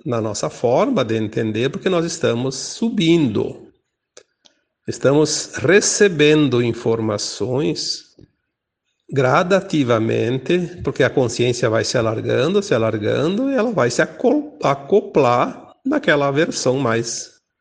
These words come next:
superior. Então é como se fosse pegar um pequeno pedacinho de elástico e espichar ele pra ele pegar, se acoplar num pedaço maior, né? Pra ser colado nele.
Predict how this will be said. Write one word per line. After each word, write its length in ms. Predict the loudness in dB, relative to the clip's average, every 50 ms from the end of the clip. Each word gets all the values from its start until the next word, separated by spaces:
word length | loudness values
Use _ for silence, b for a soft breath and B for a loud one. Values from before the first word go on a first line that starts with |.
| _ _
superior. 840 | -14 -10 -10 -6 -4 -4 -2 -2 0 0 -2 -2 -4 -8 -14 -18 -20 _ _ _ _ _ _ _ _ _ _ _ _ _ _ _ _ -20 -20 _ _ _ _ _ _ _ _ _ _ -8
Então 180 | -2 0 0
é 40 | 2
como 160 | 2 2 0
se 100 | 0 -2
fosse 260 | -2 -2 -2 -2 -2 0
pegar 480 | 0 0 2 2 2 4 4 4 2
um 720 | 2 0 0 -2 -4 -4 -6 -6 -8 -8 -8 -10 -10 -12 -14 -16 _ _ -20 _ _
pequeno 420 | -4 -4 -2 0 0 0 0 0 0
pedacinho 600 | 0 0 0 0 -2 -2 -4 -2 0 0 0 0
de 320 | 0 0 -2 -2 -2 -2
elástico 880 | -2 -2 0 0 0 -2 -2 -6 -6 -8 -8 -6 -4 -6 -6 -6 -8 -16 -20 -20 _ _ _ _ _ _ -20 -20 _ _
e 100 | -6 -6
espichar 680 | -6 -6 -10 -4 -2 0 0 0 0 0 0 2 2 2
ele 260 | 2 2 0 0 0
pra 140 | 0 0 0
ele 200 | 2 2 0 0 0
pegar, 680 | 0 0 0 2 2 2 2 2 0 -2 -2 -4 -4
se 140 | -2 -2 -2
acoplar 520 | -2 -2 -4 -4 -2 0 2 2 2 2
num 180 | 2 0 0 0
pedaço 440 | 0 0 2 2 0 0 0 0 0
maior, 500 | 0 0 0 2 2 2 2 2 0 -2 -4
né? 220 | -4 -2 -2 -2 -4 -6 -10 -18 -20 _ _ _ _ _ _ _ _ _ _ _
Pra 100 | -8 -6
ser 120 | -6 -6
colado 540 | -2 0 2 2 4 2 0 0 0 -2 -2
nele. 420 | 0 -2 -4 -6 -10 -14 -20 -20